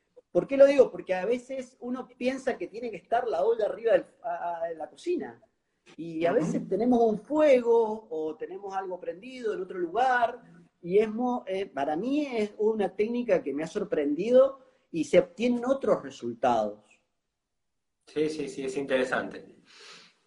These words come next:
Speaker 2: Bueno, nada, creo que pasamos por varios puntos. Siempre van a quedar temas por tocar, que los podemos ver en otro encuentro, ¿sí? Eh,
Speaker 1: Fue una
Speaker 2: nada,
Speaker 1: te-,
Speaker 2: yo ya
Speaker 1: una,
Speaker 2: estaría
Speaker 1: una
Speaker 2: acá.
Speaker 1: charla totalmente distinta.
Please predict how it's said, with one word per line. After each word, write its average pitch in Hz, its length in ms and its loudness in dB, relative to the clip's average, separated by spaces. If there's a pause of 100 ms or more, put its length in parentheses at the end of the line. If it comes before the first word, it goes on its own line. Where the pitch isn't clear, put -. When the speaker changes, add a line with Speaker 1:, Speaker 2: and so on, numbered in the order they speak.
(720)
Speaker 2:
Bueno, 170 500 8
nada, 180 260 8
creo 226 160 -4
que 175 100 -10
pasamos 180 420 -8
por 156 140 -8
varios 165 300 -6
puntos. 196 460 -12
Siempre 190 260 -10
van 147 140 -6
a 131 60 -8
quedar 135 260 -8
temas 143 260 -6
por 113 440 -10
tocar, 147 380 -8
que 151 120 -12
los 127 100 -12
podemos 123 320 -12
ver 127 140 -6
en 123 80 -12
otro 127 260 -12
encuentro, 170 580 -12 (180)
¿sí? - 380 -14 (920)
Eh, 110 1000 -2 (540)
Speaker 1:
Fue 226 100 6
una 247 120 12
Speaker 2:
nada, - 100 6
Speaker 1:
te-, 240 160 10
Speaker 2:
yo - 0 -
ya 240 80 2
Speaker 1:
una, 226 160 4
Speaker 2:
estaría 208 220 2
Speaker 1:
una 214 120 4
Speaker 2:
acá. 208 100 2
Speaker 1:
charla 226 280 2
totalmente 208 540 -4
distinta. 180 760 -4